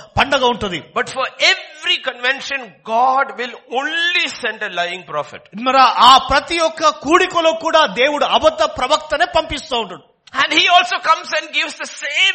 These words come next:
Speaker 2: message.
Speaker 1: ఇదిగో ఆయన కూడా వచ్చి అదే వర్తమానం ఆయన అందిస్తాడు.
Speaker 2: And they don't even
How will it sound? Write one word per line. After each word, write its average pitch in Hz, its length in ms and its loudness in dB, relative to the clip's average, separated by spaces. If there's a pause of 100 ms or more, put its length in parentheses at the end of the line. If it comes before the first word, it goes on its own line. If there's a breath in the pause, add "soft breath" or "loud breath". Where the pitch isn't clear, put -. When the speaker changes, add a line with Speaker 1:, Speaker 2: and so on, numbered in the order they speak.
Speaker 2:
message. - 360 -2
Speaker 1:
ఇదిగో 320 180 2 (200)
ఆయన 339 180 6 (200)
కూడా 349 220 6
వచ్చి 339 240 -2 (140)
అదే 302 180 2 (160)
వర్తమానం 339 540 4
ఆయన 277 180 -2
అందిస్తాడు. 226 420 -4 (340)
Speaker 2:
And 151 100 -14
they 151 140 -12
don't 170 220 -10
even 151 140 -14